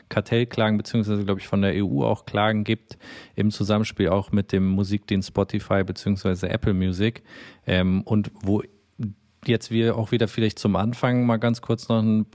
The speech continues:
einen Bogen schlagen können, wo du gesagt hast, man darf nicht vergessen, dass diese Unternehmen natürlich wirtschaftlich handeln und nicht, äh, diejenigen sind, die für die Politik oder die Demokratie oder sonst was entscheiden, ne?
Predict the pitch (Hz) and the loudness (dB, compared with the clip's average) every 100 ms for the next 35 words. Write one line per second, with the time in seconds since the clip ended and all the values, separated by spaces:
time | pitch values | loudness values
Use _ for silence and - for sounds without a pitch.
0 | - 113 107 107 104 101 110 110 104 104 | -6 0 2 4 2 2 2 0 0 0
1 | 107 107 107 107 104 101 104 - 110 - | 0 2 2 2 0 0 0 0 -4 -4
2 | _ - - - - - 101 107 - 110 | _ -20 -20 -20 -10 -2 2 0 0 0
3 | 107 120 110 107 98 107 117 101 - 98 | 0 0 -2 0 0 0 0 0 0 0
4 | 95 98 104 104 104 95 - 104 101 - | 0 0 2 2 2 0 -2 -2 -4 -6
5 | - 95 107 - 104 - 92 - 92 98 | -10 -4 -2 -2 -4 -4 -6 -4 -2 0
6 | 101 107 101 101 110 117 - - - _ | 2 2 2 2 2 0 -2 -10 -14 _
7 | _ - - - _ - 101 95 - 113 | _ -20 -20 -20 _ -2 0 0 -2 -2
8 | 107 107 101 98 101 104 - 101 101 98 | 0 0 0 -2 -2 -2 -2 -2 0 0
9 | 98 - - - - 107 101 98 98 101 | -2 -6 -12 -8 -2 2 2 0 -2 0
10 | 98 - 104 98 - 139 - - 95 92 | 0 0 0 -2 -2 -4 -2 -2 0 2
11 | 90 95 95 95 - 98 120 110 95 101 | 0 -2 -4 -4 -6 -4 0 2 2 0
12 | 104 107 - 95 98 92 113 113 80 104 | 0 -2 -2 -4 -2 0 2 2 2 -2